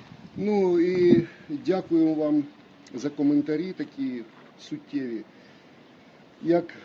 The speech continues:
ми можемо побачити і, так би, підвести такі підсумки, якщо ця риба осетрова дійшла вже до стіни, так мовити, до плотини, до стінки гес,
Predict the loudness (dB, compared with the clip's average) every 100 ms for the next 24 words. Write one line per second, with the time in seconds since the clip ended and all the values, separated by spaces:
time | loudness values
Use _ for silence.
0 | -14 -8 -2 0 0 -2 -2 -4 -6 -6
1 | -8 -2 -2 -4 -10 -8 -8 -8 -16 -20
2 | -14 -10 -8 -8 -10 -16 -20 -20 -20 -20
3 | -16 -12 -10 -10 -10 -8 -8 -8 -14 -14
4 | -14 -14 -12 -10 -10 -10 -12 -14 -20 -20
5 | -12 -8 -4 0 0 2 0 0 -6 -4
6 | -4 -4 -8 -10 -20 -14 -12 -10 -6 -4
7 | -4 -6 -10 -18 -16 -14 -14 -16 -10 -8
8 | -6 -2 -2 -2 -8 -8 -6 -4 -6 -8
9 | -6 -2 -2 -2 -6 -6 -6 -6 -6 -8
10 | -8 -8 -4 -2 -2 -6 -14 -16 -20 -20
11 | -20 -20 -12 -10 -10 -8 -6 -4 -4 -8
12 | -10 -12 -14 -12 -10 -8 -4 -2 -4 -6
13 | -2 -2 -2